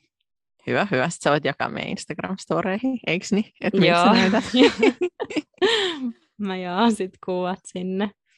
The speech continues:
Speaker 1: No niin,
Speaker 2: Mm.
Speaker 1: tää on nyt nauhoitettu tää lupaus, niin me odotellaan sit sitä
Speaker 2: Joo.
Speaker 1: kuvaa.
Speaker 2: <laughs> Joo, mä lupaan, mä lupaan laittaa sinne. Mut sä et siis aio Halloweenia juhlia ollenkaan?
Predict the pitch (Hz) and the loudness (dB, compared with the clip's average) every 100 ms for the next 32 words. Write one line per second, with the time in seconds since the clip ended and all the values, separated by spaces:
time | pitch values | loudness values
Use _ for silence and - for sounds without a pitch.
0 | _ _ _ _ _ 208 196 196 202 202 | _ _ _ _ _ -2 0 0 2 2
1 | 151 139 147 - 180 180 247 151 135 - | 2 2 0 0 2 4 2 0 -4 -4
2 | 143 - 143 180 240 - 165 180 190 175 | -6 -4 -2 -2 -4 -6 -8 -4 -2 -2
3 | 240 - 240 214 170 147 185 220 202 254 | -4 -6 -2 -2 0 0 2 0 -2 -4
4 | 269 277 - 262 - 226 180 170 - 240 | -4 -6 -8 -10 -2 0 2 2 4 4
5 | 269 - - 262 220 214 202 240 254 262 | 0 -8 0 2 4 2 2 2 2 0
6 | 254 - - _ _ _ _ _ _ _ | -6 -8 -20 _ _ _ _ _ _ _
7 | - 349 285 233 - 185 165 170 185 160 | -8 -6 -4 -6 -6 -6 -2 -2 -2 -8
8 | 165 180 - 160 175 202 208 185 196 175 | -8 -8 -6 -6 -4 -4 -4 -6 -2 -2
9 | 170 190 - - 202 - 196 202 - _ | 0 -4 -4 -6 -8 -6 -8 -8 -10 _
10 | _ _ 196 240 247 247 233 220 214 208 | _ _ -2 2 2 2 0 2 2 2
11 | 196 180 180 180 185 185 190 202 _ 185 | 2 2 -2 -4 -4 -4 -4 -6 _ -6
12 | 190 196 190 196 190 190 196 190 | -2 -2 -2 -4 -4 -6 -6 -4